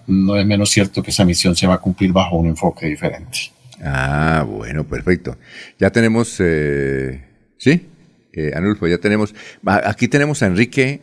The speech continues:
Speaker 2: a Enrique Mart-, eh, Enrique Gómez, que fue preca-, o que fue candidato a la presidencia de la República, que dice que, eh, Salvación Nacional se va a hacer el lanzamiento desde el departamento de Santander, sobre todo para la eje-,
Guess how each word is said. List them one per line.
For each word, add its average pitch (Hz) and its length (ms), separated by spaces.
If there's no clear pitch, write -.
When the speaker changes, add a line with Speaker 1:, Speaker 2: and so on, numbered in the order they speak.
Speaker 2:
a 87 140
Enrique 101 360
Mart-, 117 500
eh, 73 460
Enrique 95 340
Gómez, 101 580
que 76 140
fue 85 200
preca-, 107 380
o 92 140
que 98 140
fue 117 140
candidato 110 480
a - 20
la 98 100
presidencia 82 420
de 104 80
la 92 60
República, 98 580
que 78 100
dice 78 280
que, 69 260
eh, 80 180
Salvación 90 520
Nacional 113 480
se 98 100
va 82 80
a - 20
hacer 107 200
el 107 140
lanzamiento 107 680
desde 87 300
el 76 80
departamento 82 640
de 107 100
Santander, 85 500
sobre 87 280
todo 92 160
para 90 200
la 76 120
eje-, 73 180